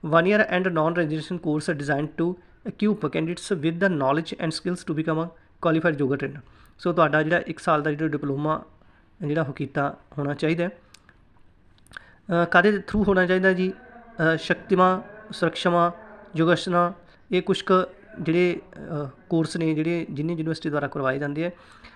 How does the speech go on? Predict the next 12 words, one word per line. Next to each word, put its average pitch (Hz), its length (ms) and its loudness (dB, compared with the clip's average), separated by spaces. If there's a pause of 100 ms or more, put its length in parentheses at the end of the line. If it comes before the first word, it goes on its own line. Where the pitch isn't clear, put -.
(140)
ਸੋ - 420 2 (160)
ਇਹਦੀ 220 140 2
ਡਿਟੇਲ 175 380 2
ਕੀ 151 180 -2
ਹੈ? 127 120 -8 (260)
ਕੋਰਸ 196 280 4
ਡਿਊਰੇਸ਼ਨ 190 340 2
ਇੱਕ 196 160 -4
ਸਾਲ 190 220 0
ਦਾ 190 320 2
ਜਿਹੜਾ 175 180 0
ਉਹ 160 240 -2